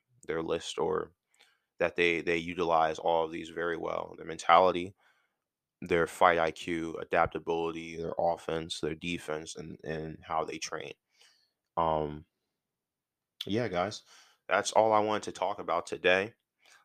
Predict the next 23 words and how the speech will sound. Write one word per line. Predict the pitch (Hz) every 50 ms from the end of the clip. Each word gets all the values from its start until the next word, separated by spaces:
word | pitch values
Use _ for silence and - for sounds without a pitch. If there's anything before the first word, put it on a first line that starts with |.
| _ -
Like | - 82 82
I |
said, | 82 - - 95 90 90 87 85 - -
like, | 82 85 80 78 - -
those | - 78 98 95 92 90
are | 92
the | 87 85
six | - - - 95 92 - - -
aspects, | 87 87 90 90 - - 98 95 90 - - - -
uh, | 82 82 80 80
the | 78 80
recipe | 90 90 - - - - 92 90 87 85
for | - - - 85 82 80 80 78 - _ _ _ _ _
what | - 87 90 87 -
makes | - 85 82 82 - -
a | 82
great | 78 - - 87 87 85 80 -
fighter. | - - - 80 80 80 95 110 - _ _ _ _ _ _ _ _ _ _ _ _ _ _ _ _ _ - - - _ _ _ -
Um, | 92 90 90 87 87 87 87 87 90 - -
and | - 87 92 101
yeah, | 104 135 185 247 208 -
like, | - 92 87 87 85 95
you, | 110 143 160 165 160 156 156